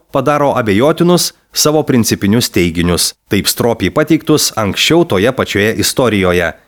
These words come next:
ir vyriausiojo žynio buvimo įrodymus, nukreiptus prieš prieštaringų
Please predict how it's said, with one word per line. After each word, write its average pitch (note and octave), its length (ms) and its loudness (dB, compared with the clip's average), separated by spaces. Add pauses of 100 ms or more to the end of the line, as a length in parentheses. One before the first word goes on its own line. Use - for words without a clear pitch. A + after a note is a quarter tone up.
(140)
ir E3+ 160 2
vyriausiojo D3 520 2
žynio D#3+ 280 2
buvimo B2 400 2
įrodymus, G2+ 720 0 (220)
nukreiptus F3+ 640 2
prieš D#3 400 0
prieštaringų D3 720 0